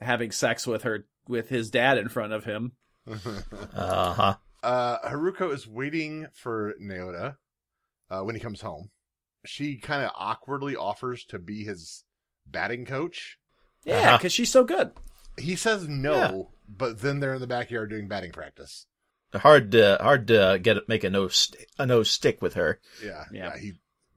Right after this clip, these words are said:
Speaker 2: he says no, but <laughs> there's a weird flicker in the sky.
Speaker 3: Did you mention, uh, was this before the, uh, the weird bit with the heads?
Speaker 2: I don't think we're quite there yet.
Speaker 3: Oh no, yeah, there, there it was. Yeah, it's, she meets him outside, then suddenly her dad's severed head drops to the ground, and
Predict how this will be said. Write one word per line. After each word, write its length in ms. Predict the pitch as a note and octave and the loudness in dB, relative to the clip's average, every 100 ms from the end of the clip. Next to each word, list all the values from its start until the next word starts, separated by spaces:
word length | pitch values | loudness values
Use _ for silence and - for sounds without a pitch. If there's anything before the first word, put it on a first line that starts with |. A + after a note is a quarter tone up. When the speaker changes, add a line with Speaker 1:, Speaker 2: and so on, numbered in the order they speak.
| - | -14
Speaker 2:
he 60 | A#2+ | 0
says 260 | A#3+ D3 | 2 2
no, 280 | B2+ F#2 F#2+ | 0 -4 -8
but 160 | F2 - - - D3 C3 | -10 -12 -12 -10 -10 -12
<laughs> 420 | _ _ _ C#3 | _ _ _ -6
there's 180 | D3+ C3 | -4 -2
a 80 | |
weird 280 | B2 E3 F3+ | 0 2 0
flicker 320 | - D#3+ D#3 | -2 -4 -4
in 120 | C3+ A#2 | -4 -6
the 80 | |
sky. 520 | - B2 F2+ D#2 G#2+ - _ _ _ _ | -8 -4 -4 -4 -8 -12 _ _ _ _
Speaker 3:
Did 100 | A#2 | -8
you 80 | E3+ | -4
mention, 460 | F3+ E3 E3+ D#3+ - | -4 -4 -6 -8 -10
uh, 100 | B2 - | -10 -8
was 100 | B2 | -6
this 140 | F3 | -6
before 360 | B2 - D#3 D3+ | -6 0 2 2
the, 320 | C#3 C#3 C3+ | 0 0 4
uh, 320 | B2 A#2+ A2+ - | 6 6 6 2
the 200 | A#2 G#2+ - | 0 -2 -6
weird 460 | G#2+ A2 B2+ B2 F#2+ | -8 -2 0 0 0
bit 160 | A#2+ G#2+ | -2 -2
with 140 | G#2 | -4
the 100 | F#2 | -6
heads? 640 | - F#2+ A#2 G#2 - - - _ _ - | -2 0 0 0 0 -2 -4 _ _ -14
Speaker 2:
I 80 | A2+ | -10
don't 120 | B2+ | -8
think 180 | A#2 G2+ | -10 -12
we're 140 | G2 G2 | -10 -10
quite 260 | - D2+ | -8 -8
there 140 | D#2 D2 | -10 -12
yet. 180 | C2+ - _ _ _ _ | -12 -16 _ _ _ _
Speaker 3:
Oh 100 | D3 | 6
no, 160 | C3+ F2+ | 8 6
yeah, 180 | A2 G#2+ - | 4 2 4
there, 280 | A2+ A2 - | 2 2 0
there 200 | G2 F2+ | -2 -2
it 80 | D#2+ | -2
was. 260 | D2+ E2 | -6 -6
Yeah, 200 | F#2+ F2 | -4 -4
it's, 340 | D#2 - - - _ _ _ _ _ _ _ _ - | -6 -10 -14 -16 _ _ _ _ _ _ _ _ -16
she 220 | - F#2 | -10 -6
meets 220 | G2 F#2 | -4 -4
him 60 | G2+ | -4
outside, 460 | D2+ - F2 E2+ | -2 -2 0 -2
then 180 | E2 E2 | -4 -8
suddenly 400 | - F2 E2 E2 | -6 -6 -8 -10
her 120 | E2 | -8
dad's 320 | E2 E2+ E2+ - | -6 -6 -2 -2
severed 280 | F#2+ F2+ G#2+ | -2 -4 -2
head 220 | A#2 D#2+ | -4 -4
drops 280 | F#2 D#2+ - | -4 -4 -6
to 100 | - | -12
the 160 | D#2 F#2 | -12 -10
ground, 420 | F2 D#2 E2+ D#2 | -4 -4 -4 -8
and 180 | D#2 | -14